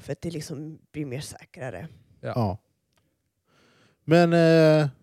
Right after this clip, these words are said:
Speaker 1: Ska vi gå in på helgen?
Speaker 3: det, jag tycker det, ja.
Speaker 2: Tycker detta också är det vi har pratat om här i helgen generellt. Jag vet inte om detta är en nyhet eller så här, men jag skrev det under F P ettan.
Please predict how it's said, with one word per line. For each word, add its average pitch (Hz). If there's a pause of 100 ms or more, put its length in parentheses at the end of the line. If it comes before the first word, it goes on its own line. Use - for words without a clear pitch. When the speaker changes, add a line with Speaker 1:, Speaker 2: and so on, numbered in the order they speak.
(800)
Speaker 1:
Ska -
vi 226
gå 233
in 220
på 196
helgen? 277 (120)
Speaker 3:
det, 117
jag 107
tycker 107
det, 110
ja. 85
Speaker 2:
Tycker 107
detta 120
också 107
är 95 (200)
det 110
vi 104
har 101
pratat 104
om 104
här 98
i 95
helgen 92 (100)
generellt. 101 (760)
Jag 165
vet 190
inte 214
om 170
detta 180
är 135
en 143
nyhet 131
eller 107
så -
här, 113
men 131
jag 131
skrev 117
det 113
under 107
F 131
P 98
ettan. 107